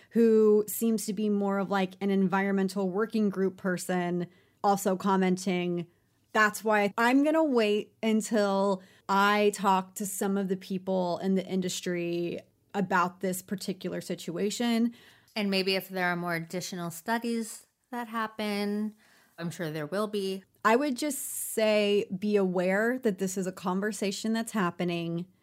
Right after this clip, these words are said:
Speaker 1: It can't hurt, I guess, to see if, like, a product is made without a P F A. I don't think that would be a bad thing to do,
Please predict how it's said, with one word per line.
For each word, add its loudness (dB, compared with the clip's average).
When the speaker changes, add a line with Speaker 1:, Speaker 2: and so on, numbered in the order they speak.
Speaker 1:
It 2
can't 2
hurt, 2
I 0
guess, -2
to -2
see -2
if, -6
like, -4
a -4
product -2
is -2
made -4
without -2
a -2
P -6
F -6
A. -2
I -2
don't -2
think 0
that 0
would -2
be -2
a 2
bad 0
thing 2
to -4
do, -2